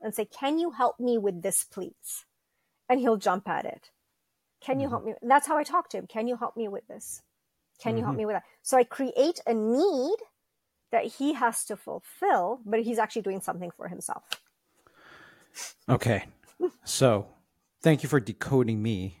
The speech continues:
Speaker 1: <laughs>
Speaker 2: you know, a, a giver why and a server how. So how would I, someone like myself or anyone use this information now to help with self-bullying?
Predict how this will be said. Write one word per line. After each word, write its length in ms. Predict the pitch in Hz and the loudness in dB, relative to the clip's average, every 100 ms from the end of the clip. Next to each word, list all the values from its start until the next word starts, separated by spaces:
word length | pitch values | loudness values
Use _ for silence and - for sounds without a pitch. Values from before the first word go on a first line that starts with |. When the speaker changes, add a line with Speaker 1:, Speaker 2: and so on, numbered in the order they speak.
| _ | _
Speaker 1:
<laughs> 640 | _ - 311 196 - _ - | _ -4 -4 -4 -20 _ -6
Speaker 2:
you 100 | 110 | -2
know, 140 | 110 | -2
a, 120 | 117 101 - - - - 107 | -4 -6 -8 -18 -16 -8 -6
a 40 | |
giver 340 | 92 127 123 | 0 2 4
why 340 | 113 110 113 120 | 4 6 6 4
and 220 | 143 104 | 0 -4
a 60 | 95 | -6
server 500 | - - 120 104 107 | -6 -2 -2 0 -2
how. 460 | 90 101 87 85 - - - - - | -2 -2 -2 -4 -12 -20 -20 -20 -18
So 300 | - 156 135 - _ _ _ _ _ _ _ _ | 4 6 6 2 _ _ _ _ _ _ _ _
how 280 | - - 190 | -10 4 6
would 140 | 262 180 | 8 10
I, 260 | 139 - - | 10 8 -2
someone 240 | 147 147 131 | 0 2 2
like 120 | 123 | 2
myself 520 | 117 - 120 117 - | 0 0 2 2 2
or 80 | 113 | 2
anyone 460 | 127 135 104 92 92 131 160 | 4 4 2 0 -6 -12 -10
use 280 | 110 110 120 | -2 2 2
this 180 | 113 - | 2 -2
information 540 | 110 110 107 110 - | -2 -2 0 -2 -2
now 300 | 98 95 95 101 | -2 -2 -2 -6
to 280 | - 107 98 | -6 -4 -4
help 300 | - - 127 | -2 2 2
with 120 | 110 | 0
self-bullying? 640 | - 113 95 - 95 78 | -2 -2 -2 -4 -4 -4